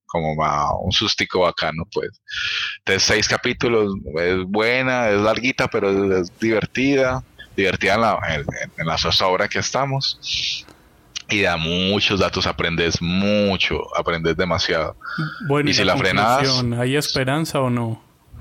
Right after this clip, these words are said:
Speaker 1: Eh, hay esperanza de que, que no, no, o sea, o sea, hay esperanza que la próxima pandemia que ellos advertían o advierten ahí en la serie, eh, se va a bajar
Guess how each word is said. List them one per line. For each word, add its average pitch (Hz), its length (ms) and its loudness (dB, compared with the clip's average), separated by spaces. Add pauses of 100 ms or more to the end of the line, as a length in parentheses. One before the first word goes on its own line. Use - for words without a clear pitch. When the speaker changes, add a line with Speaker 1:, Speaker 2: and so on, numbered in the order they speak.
(420)
Speaker 1:
Eh, 80 420 0
hay 76 100 0
esperanza 80 420 -2
de 82 80 0
que, - 260 -2
que 92 100 -4
no, 85 200 -2 (180)
no, 104 380 2
o 131 100 2
sea, 107 200 2
o - 360 -4
sea, 101 80 0
hay 98 40 4
esperanza 123 600 2 (100)
que 113 140 0
la 101 160 2
próxima 117 380 0
pandemia 95 400 2
que 87 100 0
ellos 110 160 2
advertían 117 800 0
o 95 80 4
advierten 92 440 0
ahí 92 140 2
en 95 80 2
la 104 100 2
serie, 135 420 2 (680)
eh, 92 160 0
se 92 160 2
va 85 160 4
a - 20 4
bajar 107 440 2